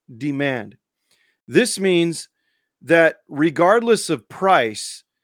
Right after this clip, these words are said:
the demand stays fairly constant for gasoline, for fuel, diesel and gasoline. It is a need. Things that are necessities to people are subject to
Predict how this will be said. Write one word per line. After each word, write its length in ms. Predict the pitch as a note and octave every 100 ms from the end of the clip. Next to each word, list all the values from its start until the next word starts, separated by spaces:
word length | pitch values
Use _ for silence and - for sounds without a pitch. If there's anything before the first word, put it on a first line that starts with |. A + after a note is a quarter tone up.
| _ _ _
the 140 | C#3+
demand 520 | C#3 D3+ E3 F3+ G3
stays 420 | D#3 - E3+ E3 -
fairly 340 | E3 D3 C#3
constant 720 | - D3+ D3 - - C#3 B2+
for 160 | - B2
gasoline, 540 | C3+ C3 - C3+ B2
for 160 | C3+ A#2+
fuel, 480 | - D3 C3 E2+ _ _ _ _ _ C3
diesel 420 | B2 C3+ D3 C#3
and 140 | B2+
gasoline. 580 | B2 B2 - A#2+ A#2+ F#2+ _ _ _ _ -
It 120 | D3
is 180 | D3+ D3+
a 100 | D3+
need. 460 | D3 F3+ C#3+ - - _ _ _ _ _ _ -
Things 280 | F3 A3 F#3+
that 100 | G#3
are 100 | F#3+
necessities 800 | E3+ - G#3 A3 - D#3 C#3+ -
to 100 | D3+
people 520 | D3 C3+ C#3+ C#3 - _ _ _ _ _ -
are 120 | D3+
subject 500 | - G3 F3 F3+ -
to 140 | E3+